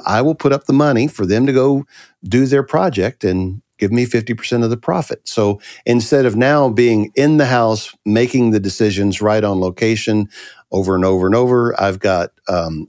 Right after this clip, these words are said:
a couple of layers that are out there watching the ones we're actually repairing. And then I'm, you know, essentially, it's kinda like wholesaling, but it's not really,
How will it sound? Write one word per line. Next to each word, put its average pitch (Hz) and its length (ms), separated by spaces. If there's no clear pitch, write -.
a 95 40
couple 107 300
of 95 60
layers 98 540
that 92 140
are 90 120
out 95 240
there 90 340
watching 104 440
the 95 80
ones 92 260
we're 92 140
actually 92 360
repairing. 92 640
And 98 120
then 107 140
I'm, 95 340
you 98 80
know, 82 300
essentially, 90 600
it's 113 100
kinda 131 220
like 95 140
wholesaling, 101 640
but 92 100
it's 92 160
not 92 240
really, 98 380